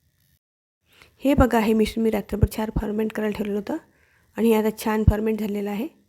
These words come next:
आणि आता छान बुडबुडेसुद्धा आलेले आहेत. आता यामध्ये मी घालत आहे जिरं, चवीला मीठ, बारीक चिरलेली हिरवी मिरची, साखर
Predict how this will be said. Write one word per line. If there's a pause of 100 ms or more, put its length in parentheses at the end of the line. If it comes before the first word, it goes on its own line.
(420)
आणि
आता
छान
बुडबुडेसुद्धा
आलेले
आहेत. (1000)
आता
यामध्ये
मी
घालत
आहे (500)
जिरं, (1200)
चवीला
मीठ, (1000)
बारीक
चिरलेली
हिरवी
मिरची, (4000)
साखर